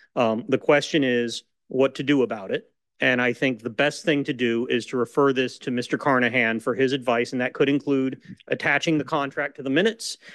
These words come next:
It could include striking the section. It could include leaving the section as is.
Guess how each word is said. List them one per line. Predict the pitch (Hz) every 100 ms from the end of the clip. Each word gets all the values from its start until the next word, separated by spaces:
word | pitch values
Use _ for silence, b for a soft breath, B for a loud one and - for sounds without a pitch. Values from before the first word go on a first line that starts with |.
| B
It | 127
could | - 139
include | 135 147 131
striking | - - 147 147 165
the | 151
section. | 175 151 - 139
It |
could | - 139
include | 131 - 131 123
leaving | 135 135 131
the | 131
section | - 127 - 127
as | 117 120 110
is. | 135 220 - -